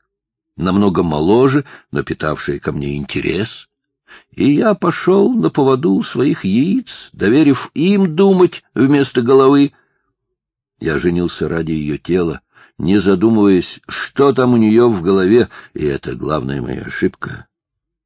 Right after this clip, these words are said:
Агент, несомненно. Итак, не могли бы вы ответить, помните ли вы ребёнка по имени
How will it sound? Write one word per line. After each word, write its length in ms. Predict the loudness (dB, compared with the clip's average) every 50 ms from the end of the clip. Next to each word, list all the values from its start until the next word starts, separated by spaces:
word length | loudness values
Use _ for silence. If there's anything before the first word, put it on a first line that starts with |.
| _ _ -8
Агент, 360 | -6 -6 -4 -4 -6 -6 -6
несомненно. 600 | -8 -6 -6 -6 -8 -8 -8 -8 -8 -8 -8 -10 -12 -18 -18 -12 -8
Итак, 360 | -8 -6 -6 -6 -10 -12 -20 _ -20 -20 -18 -8
не 280 | -4 0 2 2 2 2
могли 240 | 2 0 0 0
бы 140 | 2 2 2
вы 360 | 2 2 2 2 2 0 -4 -4
ответить, 720 | -6 -6 -6 -6 -6 -4 -4 -6 -6 -8 -10 -12 -12 -16 _ _
помните 500 | 0 0 2 2 2 0 -2 -4 -4 -2
ли 140 | 0 0 0
вы 160 | 0 0 0
ребёнка 580 | 0 -2 -2 -2 0 0 0 -2 -2 -4 -4 -4
по 160 | -2 0 0
имени 540 | 0 2 2 0 0 0 0 0 -2 -2 -4